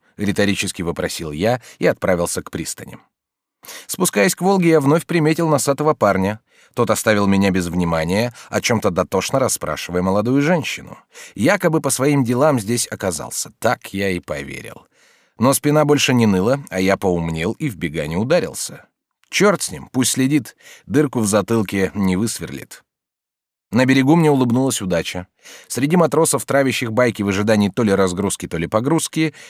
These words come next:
я неожиданно услышал знакомую мордовскую речь. Ну, народ-то мне не чужой, земляки, можно сказать.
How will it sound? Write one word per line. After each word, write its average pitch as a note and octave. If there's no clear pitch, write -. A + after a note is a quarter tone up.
я G#2+
неожиданно C3+
услышал A2+
знакомую F#2
мордовскую F#2+
речь. -
Ну, A#2+
народ-то F2
мне E2+
не D#2
чужой, A#2
земляки, E2+
можно F2+
сказать. -